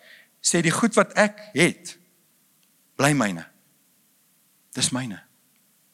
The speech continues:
Is dit nie 'n hartseer prentjie van waar die kerk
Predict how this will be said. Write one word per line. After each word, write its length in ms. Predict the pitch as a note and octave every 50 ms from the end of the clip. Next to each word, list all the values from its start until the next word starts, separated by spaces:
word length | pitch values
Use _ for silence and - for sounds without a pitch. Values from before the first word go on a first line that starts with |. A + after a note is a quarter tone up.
| _ _ _ _ _ _ _ _ _ _ _
Is 120 | - D#3+ C#3
dit 160 | F3 E3+ F3
nie 200 | A3 G#3+ G#3 G3
'n 200 | E3 F3+ D#3+ B2
hartseer 400 | A#2 D3 D#3 - - - E3 D3+
prentjie 640 | - - F#3 F#3 F#3+ F#3 - - - G#2 G2+ - _ - - _ _ _ _ _ _ _ _
van 140 | - - B2+
waar 140 | A#2 B2 C#3
die 140 | C#3+ C#3 -
kerk 520 | - E3+ E3+ D#3+ - - - - - -